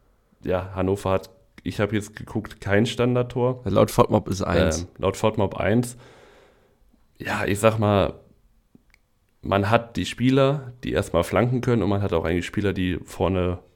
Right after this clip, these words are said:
Speaker 1: die einen reinkugeln können, aber bis jetzt hat das einfach noch nicht funktioniert.
Speaker 2: Ja, ähm, was, also was man loben muss, ist die Effizienz auf jeden Fall. Sie haben eine, ähm, zehn Prozent Verwandlungsquote laut Fotmob, das ist der zweitbeste Wert hinter Hertha. Ähm, aber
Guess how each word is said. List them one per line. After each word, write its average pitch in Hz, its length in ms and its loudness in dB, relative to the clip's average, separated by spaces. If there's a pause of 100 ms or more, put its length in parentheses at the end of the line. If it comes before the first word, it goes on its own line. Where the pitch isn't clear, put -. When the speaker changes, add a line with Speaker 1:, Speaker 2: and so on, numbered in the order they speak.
(140)
Speaker 1:
die - 80 0
einen 87 160 0
reinkugeln 95 640 2
können, 98 280 2
aber 90 260 2
bis 90 120 -2
jetzt 98 140 -2
hat 95 160 -2
das - 400 -6 (280)
einfach 95 240 2
noch 92 60 4
nicht 98 160 4
funktioniert. 98 600 0 (600)
Speaker 2:
Ja, 92 300 2 (500)
ähm, 104 240 2
was, 120 260 4
also 98 280 0
was 101 140 0
man 107 120 2
loben 123 220 4
muss, 123 160 2
ist - 160 -4
die 101 60 2
Effizienz 104 460 -2
auf 127 120 -2
jeden 131 140 -2
Fall. 107 160 0
Sie 95 80 0
haben 95 100 0
eine, 95 160 -2 (240)
ähm, 87 400 -4 (100)
zehn 107 240 -2
Prozent 104 460 -2
Verwandlungsquote 110 960 -2
laut 104 200 -2
Fotmob, - 400 -2
das 90 160 -2
ist 98 160 -4
der - 100 -4
zweitbeste 92 540 -2
Wert 98 180 0
hinter 92 220 0
Hertha. 101 420 -2 (720)
Ähm, 90 340 2
aber 92 480 0